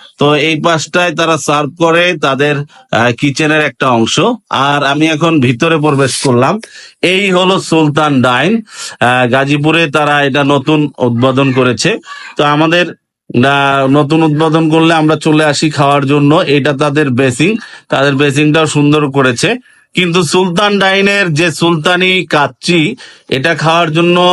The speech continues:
আমার মনে হয় তাদের স্পেসটা আরো বড় দরকার ছিল। তারপরও, আহ, যতটুকু আছে গাজীপুরের জন্য ততটুকু ভালো।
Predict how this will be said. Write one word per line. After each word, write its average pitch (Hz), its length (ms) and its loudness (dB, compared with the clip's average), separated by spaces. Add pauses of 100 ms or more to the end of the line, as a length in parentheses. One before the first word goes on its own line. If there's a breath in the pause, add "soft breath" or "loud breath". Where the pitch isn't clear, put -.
(100)
আমার 151 340 2
মনে 170 240 2
হয় 170 420 2 (300 soft breath)
তাদের 147 400 0
স্পেসটা 170 460 -4
আরো 160 180 0
বড় 151 360 0
দরকার 139 440 0
ছিল। 139 300 0 (380 loud breath)
তারপরও, 196 720 0
আহ, 147 260 2
যতটুকু 165 480 0
আছে 170 420 0
গাজীপুরের 151 560 0
জন্য 151 240 2
ততটুকু 139 500 0
ভালো। 127 380 0